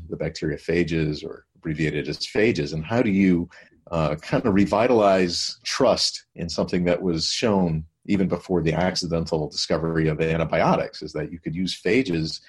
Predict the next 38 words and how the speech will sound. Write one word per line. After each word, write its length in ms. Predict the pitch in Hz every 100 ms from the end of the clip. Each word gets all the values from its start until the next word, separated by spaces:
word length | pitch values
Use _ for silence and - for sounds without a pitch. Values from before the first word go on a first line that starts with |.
| _ _ _
to 80 | 82
tackle 320 | - 87 95
bacterial 540 | 92 90 - - 101
infections? 680 | 101 - 139 151 - - - -
And 200 | 78 80
that's 200 | 117 -
just 160 | - -
becoming 320 | 123 131 101
more 160 | 104
and 100 | 107
more 140 | 101 90
important 540 | - 151 156 87 80 - _ _ _
because 200 | 90 95
our 120 | 104
reliance 460 | 98 95 98 92 -
on 100 | 87
antibiotics 1000 | 85 80 76 76 76 71 73 - - - _ -
is 120 | -
failing. 480 | - - - - - _ _ -
We 80 |
just 260 | 73 80 -
don't 180 | 82 78
have 420 | - 92 85 80 _
the 100 | 160
assurance 800 | - - 123 98 - - - - -
that 140 | 82
antibiotics 720 | 80 82 76 78 76 - - - - _ _
can 100 | -
do 360 | 80 82 78 76 _
the 80 | 82
job 240 | 80 78
anymore 460 | 101 101 98 113 127
since 240 | - 76
bacteria 420 | - 78 - 82 73
have 160 | 73
evolved 440 | - 73 76 78 85
antibiotic 360 | 78 80 76 -
resistance. 600 | 76 87 - 113 113